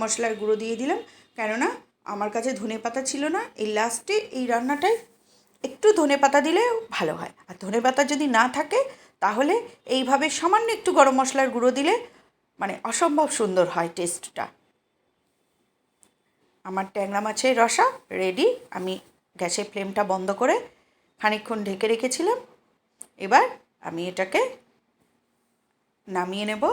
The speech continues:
একদম গ্রেভিটা একটা গামাখা গ্রেভি হয়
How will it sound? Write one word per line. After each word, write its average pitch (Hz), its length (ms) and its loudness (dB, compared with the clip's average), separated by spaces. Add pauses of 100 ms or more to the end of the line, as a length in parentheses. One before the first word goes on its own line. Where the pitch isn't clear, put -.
(4000)
একদম 190 200 -14 (100)
গ্রেভিটা 208 500 -2
একটা 269 180 -8 (100)
গামাখা 208 400 0 (100)
গ্রেভি 214 400 0
হয় 330 160 2